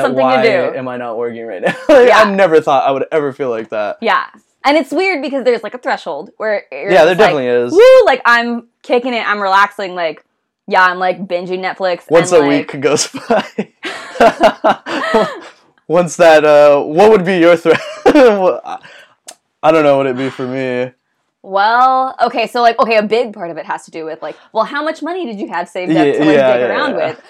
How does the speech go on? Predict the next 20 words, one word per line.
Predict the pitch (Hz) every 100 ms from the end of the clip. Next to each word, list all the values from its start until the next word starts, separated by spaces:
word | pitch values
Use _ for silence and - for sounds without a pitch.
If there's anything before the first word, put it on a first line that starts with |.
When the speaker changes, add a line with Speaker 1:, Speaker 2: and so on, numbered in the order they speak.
| _
Speaker 1:
Because, | - 233 214
like, | 208 233
if |
you | 196
don't | 208 233
have | 226
a | 214
lot | 202
of | 180
money, | 185 208 185
like, | 165 160 -
I | 190
remember | 196 190
what | 185
had | 185
happened | 180 175 208 190
to |
me | 165
last | 135 - -
year | 151 -